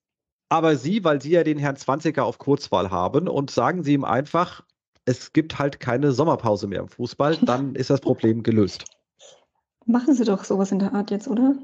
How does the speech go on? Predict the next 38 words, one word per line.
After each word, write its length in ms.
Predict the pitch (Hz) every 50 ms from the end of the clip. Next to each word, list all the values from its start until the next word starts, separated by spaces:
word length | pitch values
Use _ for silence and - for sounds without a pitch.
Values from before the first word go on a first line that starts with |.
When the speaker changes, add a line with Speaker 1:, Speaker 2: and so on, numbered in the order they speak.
| - - -
Speaker 2:
Gibt's 200 | 214 214 - -
da 100 | 226 214
jetzt 160 | 214 214 -
nicht 160 | - 214 -
die 80 | 220 202
Nations 600 | 202 196 196 196 214 - - 254 240 247 - -
League? 380 | 262 247 262 285 302 - - - - - - -
Speaker 1:
Ach, 180 | - - - -
ein, 180 | 95 123 117
das 220 | 101 104 101 - -
ist, 160 | 104 - 90
aber 180 | 98 117 120 117
das, 220 | 127 127 - -
äh, 120 | - 165
Fußball 340 | 175 - 143 - - 135 117
ist 160 | 113 127 -
halt, 260 | - 113 110 - - -
äh, 160 | 101 107 104
der 140 | - 104 90
D 140 | - 104
F 100 | 104 -
B, 120 | - 110 107
äh, 140 | - 117 95
egal. 220 | 107 117 110 90 - - - - - -
Ähm, 300 | - 143 147 156 170 165 - - _ _ _ _ _ _ _ _ _ _ _ _ _ _ _ _ _ _ _ _
so, 160 | - 131 123
und, 400 | 113 - 165 170 175 170 - -
äh, 300 | - - 151 147 143 143
d-, 240 | 120 123 123 127 - _ _ _ _ - _
genau, 220 | 165 127 107 -
aber 180 | - 143 160 151
was 180 | 160 175 - -
wir 140 | 175 240
jetzt 180 | 262 240 - -
da 100 | 185 190
zum 140 | - 208 196
Beispiel 360 | 180 185 180 - - 185 170
haben, 240 | 190 208 226 208